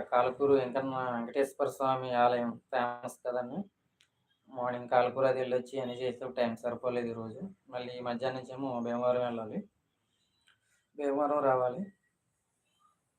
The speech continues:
దాని గురించి ఈరోజు ఖాళీ లేదు. ఈరోజు ఖాళీ ఉంటే కనుక కంపల్సరీ వీడియో తీసి పెడతాను, లేకపోతే రేపు పెడతానండి, అప్‌లోడ్ చేస్తాను.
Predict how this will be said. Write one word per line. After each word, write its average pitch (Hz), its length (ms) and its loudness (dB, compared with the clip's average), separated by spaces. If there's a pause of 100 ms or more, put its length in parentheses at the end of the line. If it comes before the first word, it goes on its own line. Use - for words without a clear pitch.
(1900)
దాని 135 240 -8
గురించి 123 300 -6
ఈరోజు 123 280 2
ఖాళీ 127 280 4
లేదు. 123 140 -2 (140)
ఈరోజు 131 200 -6 (100)
ఖాళీ 120 240 0
ఉంటే 135 200 -4
కనుక 151 240 -6
కంపల్సరీ 127 440 -4
వీడియో 120 200 -8
తీసి 139 200 -6
పెడతాను, 127 400 -4
లేకపోతే 127 380 0
రేపు 110 180 -4
పెడతానండి, 120 440 -8
అప్‌లోడ్ 123 300 -6
చేస్తాను. 120 360 -10